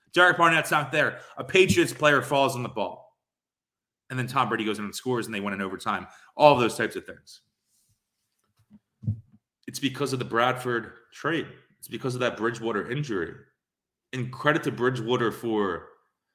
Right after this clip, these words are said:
coming back and battling through all of that. Again, playing well enough this season to have a five and four record for the Broncos. But if that moment doesn't happen, again, if that play doesn't go wrong, that moment in practice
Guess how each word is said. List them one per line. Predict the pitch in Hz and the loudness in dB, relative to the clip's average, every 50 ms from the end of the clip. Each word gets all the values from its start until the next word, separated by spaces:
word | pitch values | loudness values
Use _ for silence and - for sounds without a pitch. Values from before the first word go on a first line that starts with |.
| _ _ _ _ _ _ _ _ _ _ _ _ _ - | _ _ _ _ _ _ _ _ _ _ _ _ _ -8
coming | - 147 156 165 151 127 | -4 -2 0 0 0 0
back | 131 123 120 123 131 131 139 | 2 4 4 4 4 2 0
and | 123 110 101 | -2 0 2
battling | 131 127 131 139 127 131 123 110 104 | 4 6 6 6 4 2 -2 -4 -6
through | 104 - 123 147 170 185 | -8 -6 0 2 2 4
all | 160 120 98 - | 4 2 2 0
of | 87 87 | -4 -4
that. | 90 92 104 107 - - - - - - - - _ _ _ _ _ 123 | -4 -4 -4 -4 -6 -12 -18 -20 -20 -20 -20 -20 _ _ _ _ _ -8
Again, | 120 113 147 143 131 127 131 - - - | -2 0 0 0 0 -4 -8 -14 -18 -8
playing | - 131 127 123 110 104 | -4 -2 -2 0 0 0
well | 110 113 113 | 0 0 0
enough | 113 113 110 110 113 | 0 -2 -4 -4 -4
this | - 101 95 - | -6 -6 -6 -4
season | - 127 123 123 110 | -4 -4 -4 -4 -6
to | 95 92 | -6 -4
have | 101 98 95 | -4 -6 -6
a | 87 | -8
five | - 107 101 104 | -6 -6 -6 -4
and | 98 92 | -6 -8
four | 98 98 95 92 | -8 -6 -4 -2
record | 98 101 104 104 95 - | -2 -2 -4 -4 -8 -8
for | - 90 | -8 -10
the | 82 | -6
Broncos. | 73 101 123 151 165 147 113 92 92 101 - - - - - - - - - - - - - _ _ _ _ _ _ - - - - _ - - - | -4 -2 -2 -2 -2 -2 -4 -4 -4 -6 -8 -12 -16 -20 -20 -20 -20 -20 -20 -20 -20 -20 -20 _ _ _ _ _ _ -14 -14 -14 -16 _ -20 -2 4
But | 127 123 123 113 107 104 - - - _ _ _ _ _ _ _ _ _ _ _ _ _ _ _ _ _ - | 6 6 6 6 4 2 -4 -10 -20 _ _ _ _ _ _ _ _ _ _ _ _ _ _ _ _ _ -12
if | 104 107 - | -12 -4 0
that | - 131 143 151 127 120 | 2 4 4 4 2 2
moment | 120 123 127 131 120 104 - | 2 2 2 2 0 0 2
doesn't | 123 117 113 - 101 | 2 2 2 0 -4
happen, | - - 104 107 107 - - 101 104 | -6 -4 -2 -2 0 0 -2 -4 -4
again, | 98 98 117 107 | -4 -4 -4 -4
if | 101 - - | -4 -2 0
that | 120 120 120 | 0 0 0
play | - - - 120 117 | -2 -4 -2 0 0
doesn't | 113 113 107 110 110 98 | 2 2 0 -2 -2 -2
go | 107 104 95 | -2 -2 -2
wrong, | 87 95 101 101 104 104 98 | -2 -2 0 0 0 0 -2
that | 104 104 104 104 | -2 -4 -4 -4
moment | 104 107 113 113 110 104 | -4 -2 -2 -2 -2 -4
in | 98 - | -6 -8
practice | - - - 110 113 113 104 - 113 104 - - - - | -10 -4 -2 0 2 2 0 0 -2 -4 -4 -6 -10 -16